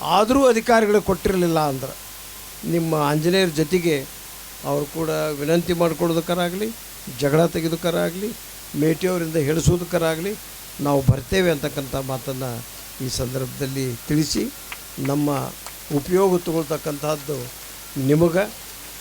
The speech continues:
ಕರೆದಾಗ ಬರುವಂಥ ಕೆಲಸ ನಮ್ಮದು ಅಂತ ಹೇಳಿ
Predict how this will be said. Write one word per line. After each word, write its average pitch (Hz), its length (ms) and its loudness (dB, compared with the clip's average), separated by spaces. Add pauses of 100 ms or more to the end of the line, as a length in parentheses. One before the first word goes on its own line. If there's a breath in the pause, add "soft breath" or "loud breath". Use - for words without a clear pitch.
(160)
ಕರೆದಾಗ 196 500 4
ಬರುವಂಥ 180 480 4
ಕೆಲಸ 165 480 0
ನಮ್ಮದು 156 640 0
ಅಂತ 139 200 -4
ಹೇಳಿ 143 260 -8